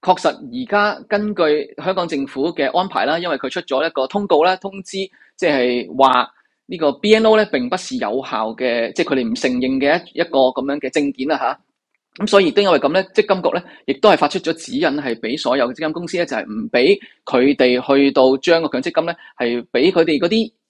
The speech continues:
移-，通過B N O移民英國嘅人呢，係攞返嘅。噉呢個係現實嚟嘅。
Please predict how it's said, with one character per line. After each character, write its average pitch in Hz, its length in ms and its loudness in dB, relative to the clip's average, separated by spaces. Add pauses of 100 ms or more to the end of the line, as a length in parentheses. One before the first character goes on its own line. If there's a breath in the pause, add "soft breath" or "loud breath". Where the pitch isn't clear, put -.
(160)
移-， - 280 -12 (180)
通 233 140 2
過 233 100 6
B 214 120 6
N 220 100 6
O 220 120 8
移 117 220 -8
民 247 140 -8
英 196 120 -8
國 - 120 -4
嘅 - 80 -12
人 - 100 -8
呢， 143 80 -8 (200 loud breath)
係 135 80 -4
攞 120 260 -2
返 143 360 -2
嘅。 117 120 -4
噉 165 80 -4
呢 254 120 0
個 190 100 -2 (320 loud breath)
係 135 220 -2
現 151 120 0
實 151 140 0
嚟 135 100 0
嘅。 156 160 4